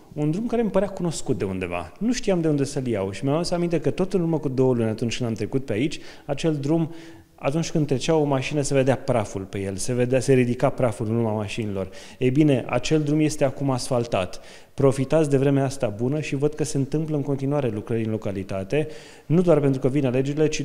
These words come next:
pentru că așa este normal, normal pentru oameni să se dezvolte toate aceste rețele de, uh, drumuri. Am văzut că se montează, eu știu, canalizare și așa mai departe. Toate aceste lucrări sunt făcute chiar și în această perioadă.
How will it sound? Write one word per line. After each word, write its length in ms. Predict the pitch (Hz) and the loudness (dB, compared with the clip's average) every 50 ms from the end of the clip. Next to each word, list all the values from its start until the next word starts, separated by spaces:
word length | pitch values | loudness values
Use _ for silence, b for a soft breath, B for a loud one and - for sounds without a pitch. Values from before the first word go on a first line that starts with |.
| 131 127 - | -6 -6 0
pentru 240 | 151 139 135 135 135 | 0 0 0 0 0
că 100 | 131 131 | -2 -2
așa 220 | - - - 151 | -2 0 -2 -2
este 220 | 139 131 - - | -2 -2 -2 -2
normal, 420 | 135 131 127 131 139 135 135 135 - 127 | -2 0 0 0 0 0 0 -2 -2 -2
normal 360 | 123 120 117 113 123 131 131 | -2 -2 0 0 0 0 0
pentru 280 | - 131 123 113 113 107 | 0 -2 -2 -2 -4 -4
oameni 280 | 107 113 127 139 135 | -4 -2 0 0 0
să 120 | 131 - 131 | 0 -2 -2
se 160 | 110 - 131 | -2 -2 -2
dezvolte 520 | 123 127 123 117 117 117 135 147 139 120 | 0 2 0 0 0 0 0 0 0 0
toate 260 | 110 107 113 110 - 110 | -2 -2 -2 -4 -4 -4
aceste 360 | 110 123 113 - - 113 107 | -6 -6 -6 -4 -2 0 0
rețele 440 | 104 104 101 - 127 120 113 113 107 | 0 -2 -2 -2 -2 0 0 0 0
de, 320 | 104 110 110 107 101 - B B B B B B B | 0 2 2 2 0 -2 B B B B B B B
uh, 180 | 113 107 104 98 95 | -4 -2 -2 -2 -2
drumuri. 460 | 107 135 139 131 135 131 127 123 120 | 0 2 2 4 4 4 4 4 2
Am 100 | 113 110 | 2 0
văzut 280 | 113 113 120 131 127 | 0 0 0 -2 -2
că 100 | - - | -2 -4
se 240 | 113 - - 120 113 101 | -4 -2 0 -2 0 0
montează, 400 | 110 117 110 - 120 113 110 110 | 0 -2 0 2 2 2 2 0
eu 60 | 104 | -2
știu, 320 | - - - 107 104 101 95 - | -4 -4 -6 -6 -6 -6 -8 -6
canalizare 600 | - 131 123 120 120 117 110 117 123 127 123 117 107 | -2 -2 0 0 0 0 2 2 2 2 4 2 0
și 100 | - 123 | -2 -4
așa 140 | 113 120 | -6 -6
mai 140 | 117 117 117 | -4 -4 -2
departe. 500 | 113 117 113 120 110 107 101 - 98 87 B B B B B B B - | -2 -2 -2 -2 -2 -2 -2 -4 -8 -8 B B B B B B B -4
Toate 360 | - 151 165 170 160 - 139 | 0 0 2 2 0 0 -2
aceste 340 | 127 - - 139 - - 131 | -2 -2 -2 -6 -4 -4 -4
lucrări 320 | 120 113 - - 135 131 | -4 -4 -2 -2 -2 -2
sunt 220 | - - 143 120 120 | 0 -2 -2 -2 -2
făcute 460 | - 127 123 - - 165 - 151 135 | -2 -4 -4 -2 -4 -4 -2 -2 -2
chiar 300 | - - - 143 135 135 | -2 0 0 0 0 0
și 120 | - - | -2 -4
în 80 | 123 117 | -6 -6
această 340 | 113 - 117 110 - - 107 | -6 -6 -6 -6 -4 -6 -4
perioadă. 560 | 110 110 107 107 107 92 95 98 98 95 | -4 -4 -4 -4 -6 -6 -8 -10 -12 -14